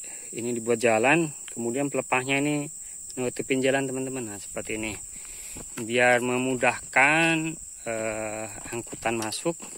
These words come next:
biar nampak jalannya. Kemudian kita lihat, nah ini kan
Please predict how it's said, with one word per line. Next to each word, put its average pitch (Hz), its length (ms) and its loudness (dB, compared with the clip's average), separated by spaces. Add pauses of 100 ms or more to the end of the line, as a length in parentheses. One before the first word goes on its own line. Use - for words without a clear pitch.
(540)
biar 107 320 -2
nampak 110 400 2
jalannya. 117 960 4 (720)
Kemudian 110 300 -4
kita - 160 -4
lihat, 127 480 0
nah 98 160 -6
ini 98 160 -12
kan 143 120 -2